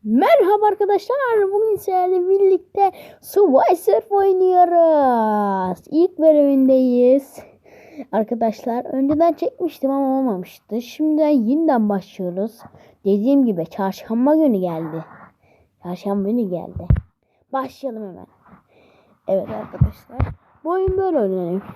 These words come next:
Yani yan değil. Şey gibi. Eee, ne bileyim. Neydi ya? pes gibi. Değil yani. İki bin yirmi bir gibi. Değil.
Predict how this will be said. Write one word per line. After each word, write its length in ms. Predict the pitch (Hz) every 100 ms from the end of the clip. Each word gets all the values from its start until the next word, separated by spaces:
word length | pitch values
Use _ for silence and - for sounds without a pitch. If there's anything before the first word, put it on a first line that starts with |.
| - - -
Yani 200 | 196 202
yan 280 | 214 220 214
değil. 260 | 190 - - _ _ _ _ _ -
Şey 360 | - 202 185
gibi. 220 | 175 170 - -
Eee, 640 | - 64 90 90 90 95 107
ne 140 | 170
bileyim. 260 | 175 170 170 _ _ _ _ _ _ _ _ _ _ _ -
Neydi 440 | 208 208 196 185
ya? 220 | 170 170 175
pes 380 | - 202 196 -
gibi. 280 | - - - - 170 - -
Değil 240 | 214 170 -
yani. 160 | 117 90
İki 240 | - -
bin 180 | 180 170
yirmi 160 | 165 170
bir 60 |
gibi. 300 | - - _ _ _ _ _ _ _ _ _ _ 254
Değil. 200 | 247